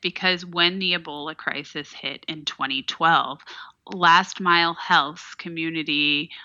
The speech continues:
healthcare workers were absolutely critical to alleviating a global health crisis.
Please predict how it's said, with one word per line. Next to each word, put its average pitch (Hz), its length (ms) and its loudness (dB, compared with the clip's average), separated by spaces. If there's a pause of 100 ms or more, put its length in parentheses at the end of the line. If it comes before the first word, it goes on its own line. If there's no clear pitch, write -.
(240)
healthcare 151 720 2
workers 160 720 -2 (260)
were 196 220 0 (100)
absolutely 185 920 2
critical 151 840 -6 (300)
to 175 200 0
alleviating 143 960 0 (500)
a 170 60 0
global 165 460 -4
health - 340 -10
crisis. - 760 -10